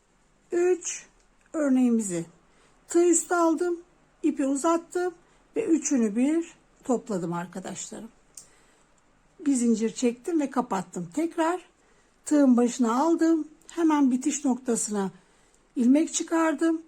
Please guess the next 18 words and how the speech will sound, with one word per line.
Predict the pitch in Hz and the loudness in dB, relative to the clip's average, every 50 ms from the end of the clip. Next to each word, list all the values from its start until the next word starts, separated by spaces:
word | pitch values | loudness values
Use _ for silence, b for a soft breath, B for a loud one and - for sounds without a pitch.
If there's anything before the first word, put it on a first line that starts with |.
| _ _ _ _ _ _ _ _ | _ _ _ _ _ _ _ _
Hemen | - - 320 302 277 254 247 | -8 -4 0 0 2 2 0
onun | 240 294 247 240 240 | 0 0 0 0 2
yanına | 233 226 226 226 214 214 208 202 185 | 2 2 2 0 0 -2 -2 -4 -4
bir | 220 220 | -4 -2
ilmek | 226 240 254 285 330 330 330 | 0 2 2 2 2 0 -2
çıkardım. | - - - - 320 320 311 285 311 302 302 | -6 -10 -6 -4 -2 0 0 0 0 0 0
Tığ | 294 - 320 311 302 | 0 0 0 0 0
üstü | 277 - - - 311 | 0 -2 -2 -2 0
alıp | 302 302 330 330 b b b b b b b b _ - | 0 0 0 -2 b b b b b b b b _ 4
bir | 330 330 | 6 6
ilmek | 302 277 262 254 226 - - | 6 6 4 4 2 0 -4
çıkardım. | - - - 196 180 175 175 170 180 185 - _ _ _ _ - | -10 -8 -6 -4 -4 -4 -6 -8 -10 -14 -14 _ _ _ _ -6
Üçünü | 370 330 - - 269 254 226 | -6 -4 -2 0 0 2 2
bir | 247 269 269 - | 0 -2 -2 -2
topladım. | 277 233 - - 214 190 185 165 202 247 285 - - _ _ _ _ - | -4 -4 -4 -4 -6 -6 -6 -6 -6 -8 -8 -10 -14 _ _ _ _ -6
Bir | 277 254 | -4 -4
zincir | 214 226 220 202 185 190 190 | -2 0 -2 0 -2 -4 -4
çektim. | 180 - - 196 180 - - - 190 185 | -6 -8 -10 -10 -12 -12 -10 -10 -10 -10